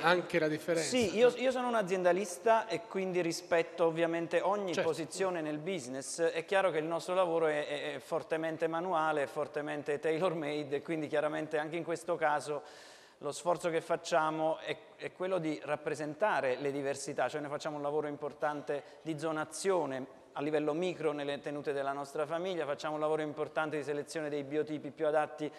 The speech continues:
Speaker 2: per rimetterli in campo e migliorare, eh, le varietà anche in prospettiva futura, facciamo un lavoro che dal punto di vista tecnico è, eh, decisamente, ehm, puntuale e preciso, nello stesso tempo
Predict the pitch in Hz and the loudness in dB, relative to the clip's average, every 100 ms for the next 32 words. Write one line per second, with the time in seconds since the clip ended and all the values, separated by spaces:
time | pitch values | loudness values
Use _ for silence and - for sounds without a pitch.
0 | - - - 151 151 151 156 147 151 151 | -16 -8 -2 0 0 -2 0 0 0 0
1 | 156 151 147 151 151 147 147 147 139 - | 0 0 -2 0 2 4 4 4 0 -4
2 | - - - 127 123 139 151 151 156 147 | -14 -12 -6 -4 -4 0 2 2 2 2
3 | 156 156 - 143 151 160 143 147 - 156 | 2 2 -2 -2 -2 -2 -4 -4 -4 -6
4 | - 151 139 160 208 175 135 156 156 165 | -2 -2 -2 -2 0 0 0 -2 0 4
5 | 175 226 165 139 143 190 196 180 185 180 | 4 4 2 0 0 -2 0 2 0 0
6 | 151 139 139 135 - - - 120 123 120 | -4 0 0 0 -10 -18 -16 -14 -12 -8
7 | 135 156 170 175 165 226 247 - 160 139 | -4 -2 -2 -2 -2 -2 -4 0 2 2
8 | - 147 139 139 131 117 92 - - - | -2 -2 0 0 -4 -10 -14 -20 -20 -20
9 | - 214 202 180 208 214 214 208 180 175 | -8 -2 -2 2 4 6 6 2 0 -2
10 | 175 165 165 135 123 143 156 156 202 190 | 0 0 0 -6 -6 -2 -2 -2 -2 -2
11 | 214 202 214 226 208 226 220 | -2 0 0 0 -2 0 -2